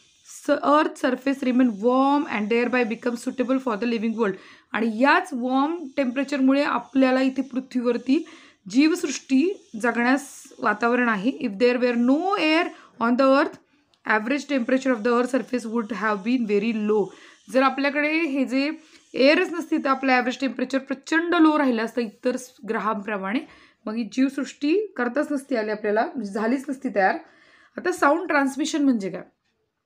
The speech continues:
आवाज एका ठिकाणाहून दुसऱ्या ठिकाणी जाणं, त्याला साऊंड ट्रान्समिशन असं म्हणतात की all the sound that we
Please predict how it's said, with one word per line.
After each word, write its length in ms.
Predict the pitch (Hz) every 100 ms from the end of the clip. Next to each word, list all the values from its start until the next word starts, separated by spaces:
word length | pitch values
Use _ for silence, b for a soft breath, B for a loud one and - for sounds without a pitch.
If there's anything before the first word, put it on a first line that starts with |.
| _ -
आवाज 480 | 226 220 285 294 -
एका 280 | 285 - 302
ठिकाणाहून 440 | - 294 262 269
दुसऱ्या 240 | 262 - 277
ठिकाणी 260 | 269 254
जाणं, 160 | 240 233
त्याला 200 | 233 247
साऊंड 260 | 254 240 240
ट्रान्समिशन 540 | 240 214 226 233 247
असं 180 | 233 247
म्हणतात 300 | 220 185 302 - B B B B B
की 60 | 311
all 320 | 320 262 330
the 60 | 330
sound 340 | 392 330 339
that 180 | 302 311
we 100 | 302